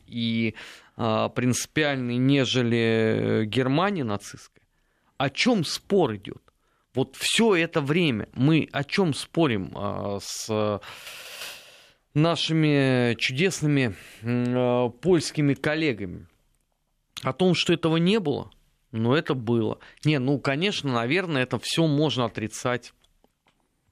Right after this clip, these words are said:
м, а, вплоть до потери вообще какого-либо интереса к этой теме. Но что, факт от этого, э, перестанет быть фактом? Что от этого поменяется принципиально? Я вот искренне не понимаю. Вот,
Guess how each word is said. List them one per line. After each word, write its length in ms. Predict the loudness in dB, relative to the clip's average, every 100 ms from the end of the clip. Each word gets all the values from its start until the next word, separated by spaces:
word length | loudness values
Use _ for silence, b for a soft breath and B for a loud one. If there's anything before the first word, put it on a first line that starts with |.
| -4
м, 80 | 0
а, 420 | 0 2 2 2
вплоть 720 | -2 -6 0 2 4 2 0
до 400 | 2 4 4 2
потери 460 | 0 -2 0 -2 -2
вообще 360 | -2 -4 -4 -2
какого-либо 640 | -2 -2 0 0 2 0
интереса 520 | 0 0 0 -2 -4
к 60 | -8
этой 200 | -8 -12
теме. 320 | -12 -16 -16 _ _ _ _
Но 140 | -2 0
что, 260 | 0 -2
факт 400 | -2 -4 -4 -4
от 140 | -6 -6
этого, 640 | -2 2 4 4 2 0
э, 40 |
перестанет 600 | -2 -4 -4 -2 -2 -2
быть 200 | -6 -10
фактом? 460 | -8 -8 -8 -12 -20 _ b b b b -20
Что 400 | -6 -4 2 2
от 120 | 2 -2
этого 260 | 0 0
поменяется 720 | 2 2 4 4 2 -2 -10
принципиально? 720 | -4 -2 -2 -6 -2 -2 -2 -4
Я 200 | 0 0
вот 280 | 0 -6 -4
искренне 520 | -2 -2 -2 0 2
не 140 | 0
понимаю. 540 | 0 0 2 0 -2 -4
Вот, 240 | -10